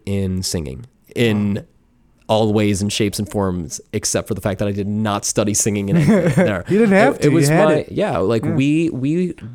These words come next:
Speaker 1: built that little ensemble
Speaker 2: Mm-hmm.
Speaker 1: from, we did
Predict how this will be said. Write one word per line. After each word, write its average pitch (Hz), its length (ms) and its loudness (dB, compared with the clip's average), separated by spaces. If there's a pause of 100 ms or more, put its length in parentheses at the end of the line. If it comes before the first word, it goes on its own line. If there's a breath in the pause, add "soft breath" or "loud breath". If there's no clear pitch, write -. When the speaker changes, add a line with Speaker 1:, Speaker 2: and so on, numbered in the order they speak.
(200)
Speaker 1:
built 123 340 0
that 113 480 -2 (100)
little 117 400 -2
ensemble 110 800 -2
Speaker 2:
Mm-hmm. 135 280 -6 (160)
Speaker 1:
from, 101 920 0 (500)
we 104 240 -6
did 104 400 -2